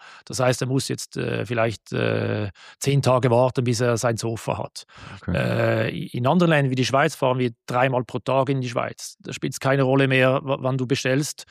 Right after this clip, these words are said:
Speaker 1: Es kommt sofort in die Schweiz und, und je nachdem, wenn du verfügbar bist, wird's dir relativ schnell innerhalb von wenigen Tagen ausgeliefert, äh, das, das, das Möbel. Ähm, das heißt, wenn wir jetzt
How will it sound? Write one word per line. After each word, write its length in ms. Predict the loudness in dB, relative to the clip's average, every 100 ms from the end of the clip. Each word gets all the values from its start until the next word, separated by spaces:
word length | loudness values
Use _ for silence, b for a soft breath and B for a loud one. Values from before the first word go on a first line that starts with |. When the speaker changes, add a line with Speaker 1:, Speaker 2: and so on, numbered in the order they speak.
| b _
Speaker 1:
Es 100 | -10
kommt 220 | -8 -2
sofort 240 | -2 -2
in 80 | -2
die 80 | 0
Schweiz 400 | 2 2 2 -4
und, 280 | -8 -10 -10
und 120 | -8
je 80 | -6
nachdem, 500 | -4 -2 -4 -4 -8
wenn 100 | -8
du 60 |
verfügbar 480 | -6 -6 -8 -4 -4
bist, 340 | -2 -4 -4
wird's 220 | -8 -10 -6
dir 160 | -4 -4 -4
relativ 320 | -4 -4 -6
schnell 300 | -6 -6 -4
innerhalb 260 | -2 -4 -4
von 380 | -8 -8 -8 -10
wenigen 640 | -14 -8 -2 -2 -2 -2
Tagen 340 | 0 2 0
ausgeliefert, 800 | -2 -2 0 0 0 -6 -12 -16 -20 _
äh, 180 | -8 -6
das, 280 | -4 -6 -8
das, 200 | -8 -8 -8
das 160 | -6
Möbel. 340 | -2 -2 -2 -8 B B B B B B B
Ähm, 640 | 0 2 4 2 2 0 -2
das 160 | -2 2
heißt, 400 | 4 4 0 -14 B B _
wenn 160 | 0
wir 80 | 4
jetzt 240 | 4 2